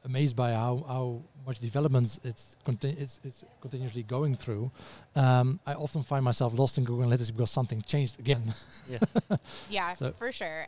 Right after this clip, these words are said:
Speaker 3: I mean, there, there are parts of them that we've redone over the years. I think the Google Tag Manager course is probably the, you know, the hardest one to keep up to date. Um,
Speaker 1: Yeah.
Speaker 3: and
Speaker 2: Yeah.
Speaker 3: a lot of those updates came in the form of kind of text box telling you that this has changed.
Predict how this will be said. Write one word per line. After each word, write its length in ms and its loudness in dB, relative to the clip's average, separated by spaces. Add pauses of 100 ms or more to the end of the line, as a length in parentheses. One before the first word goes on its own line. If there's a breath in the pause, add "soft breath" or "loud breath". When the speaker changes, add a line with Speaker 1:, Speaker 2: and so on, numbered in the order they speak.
Speaker 3:
I 60 -8
mean, 360 -10
there, 420 -4
there 180 -4
are 40 -6
parts 340 -8
of 100 -14
them 200 -12
that 180 -8
we've 200 -12
redone 320 -14
over 140 -18
the 80 -14
years. 240 -12
I 40 -20
think 300 -14
the 280 -8
Google 200 -14
Tag 260 -12
Manager 340 -14
course 280 -14
is 80 -14
probably 580 -12
the, 480 -8 (400 loud breath)
you 80 -14
know, 100 -10
the 80 -16
hardest 360 -12
one 160 -18
to 80 -20
keep 220 -20
up 140 -20
to 80 -16
date. 320 -10 (120)
Um, 320 -12
Speaker 1:
Yeah. 160 -4
Speaker 3:
and 120 -14
Speaker 2:
Yeah. 60 -12 (240)
Speaker 3:
a 40 -16
lot 220 -8
of 100 -18
those 160 -12
updates 420 -14
came 160 -16
in 60 -18
the 80 -18
form 260 -18
of 140 -20
kind 140 -18
of 100 -20
text 300 -20
box 460 -12
telling 300 -14
you 220 -18
that 160 -14 (160)
this 140 -18
has 120 -12
changed. 540 -12